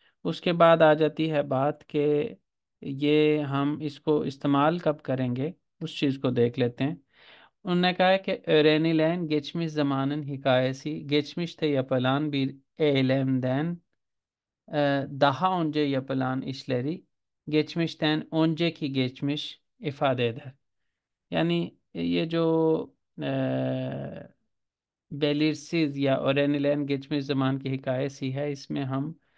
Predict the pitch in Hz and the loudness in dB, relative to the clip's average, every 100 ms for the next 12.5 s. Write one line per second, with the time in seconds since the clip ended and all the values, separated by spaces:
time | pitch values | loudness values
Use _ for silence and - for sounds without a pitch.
0 | _ _ _ _ - 147 135 135 135 - | _ _ _ _ -10 -6 -2 -4 -6 -12
1 | _ 151 143 143 143 156 175 160 151 156 | _ -2 2 4 4 2 0 2 0 0
2 | - 208 156 147 139 - 147 147 147 139 | -6 -14 -8 -6 -4 -2 -2 0 0 0
3 | 139 135 135 131 131 131 127 139 135 147 | 0 -2 -2 -4 -6 -6 -2 -2 -2 -4
4 | 151 - 165 165 151 - 170 165 160 156 | -6 -6 -4 -4 -4 -6 -6 0 0 2
5 | 175 151 - _ _ _ _ _ _ _ | 2 0 0 _ _ _ _ _ _ _
6 | 135 127 123 120 117 117 117 117 135 - | -6 -2 -2 -2 -2 -4 -6 -8 -12 -16
7 | _ _ - 151 151 147 143 139 135 127 | _ _ 0 2 4 2 0 0 0 0
8 | 120 127 120 123 127 131 131 135 _ _ | -2 -4 -6 -4 0 0 0 -6 _ _
9 | _ 135 139 143 160 160 160 151 147 160 | _ 0 2 2 -2 -4 -2 0 2 0
10 | 151 139 127 123 123 127 127 127 147 - | 0 0 0 -2 -4 -4 -4 -4 -6 -8
11 | 156 - - 135 - 135 - 131 120 - | -12 -10 -6 -6 -6 -10 -4 -4 -4 -6
12 | 117 - 113 120 | -8 -8 -10 -12